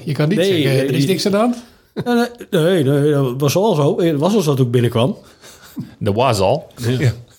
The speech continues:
Speaker 2: Nee, dus uiteindelijk, ik denk, nou, ehm, ik, ik ga maar direct naar mijn leidinggevende. En, ehm, ik, ik meld het.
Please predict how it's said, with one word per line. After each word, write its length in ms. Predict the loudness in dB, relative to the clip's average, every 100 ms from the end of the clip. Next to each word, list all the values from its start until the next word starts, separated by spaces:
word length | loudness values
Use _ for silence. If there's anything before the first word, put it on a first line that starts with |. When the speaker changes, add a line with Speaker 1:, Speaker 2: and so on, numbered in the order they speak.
| _ -20 -20 _ _ _ _ -18 -8
Speaker 2:
Nee, 300 | -2 0 2
dus 120 | 2 0
uiteindelijk, 400 | 0 0 0 -2
ik 120 | -2
denk, 140 | 0
nou, 180 | 0 -2 -6
ehm, 380 | -12 -6 -2 -2 -4 -10 _ _ _ _ _ _ -6
ik, 140 | -6
ik 180 | -4 -6
ga 200 | 0 0
maar 260 | 2 2 0 -6
direct 300 | 0 2 2
naar 100 | 2
mijn 140 | 2 4
leidinggevende. 720 | 2 0 -2 -2 -4 -4 -8 -12 _
En, 420 | -8 -6 -6 -8 -12
ehm, 320 | -12 -10 -12 -14 -18
ik, 160 | -20 -18
ik 180 | -12 -2
meld 260 | -2 -2
het. 220 | -4 -12